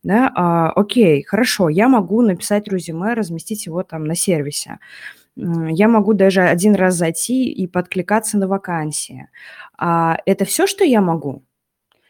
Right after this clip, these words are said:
Или мне нужна нов-, мне, мне нужна новая работа, и поэтому я каждый день посвящаю тому, чтобы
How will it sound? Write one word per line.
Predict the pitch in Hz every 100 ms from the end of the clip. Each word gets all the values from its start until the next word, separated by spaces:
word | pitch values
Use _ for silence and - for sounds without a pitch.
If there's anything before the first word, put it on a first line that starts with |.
| _
Или | 233 240
мне | 269 302
нужна | 302 320 294 254
нов-, | 214 233 170
мне, | 196 247 285 143
мне | 165 175 185 220 247 185
нужна | 165 165 170 165
новая | 151 165 139 131
работа, | 135 135 202 403 - 78
и | 170
поэтому | 175 185 208 214
я | 185 165
каждый | 175 160 143
день | 143 233 339
посвящаю | 240 - 175 - 220 262
тому, | 262 156 190 269
чтобы | - 233 208